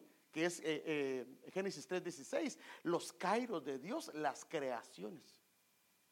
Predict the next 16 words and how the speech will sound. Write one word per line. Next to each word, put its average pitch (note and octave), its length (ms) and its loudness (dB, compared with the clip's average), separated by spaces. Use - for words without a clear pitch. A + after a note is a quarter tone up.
Si E3+ 300 0
alguien A#3 520 4
no E3 140 -2
quiere C3+ 220 -2
aprender, D#3 540 -2
es - 200 -4
porque C3 340 -8
no B2 220 -4
se D3+ 160 -10
expone C#3 440 -10
a B2+ 40 -10
la A2+ 140 -12
doctrina, G#2+ 580 -18
porque A#2+ 300 -14
tenemos B2 540 -10
doctrina. A2+ 560 -12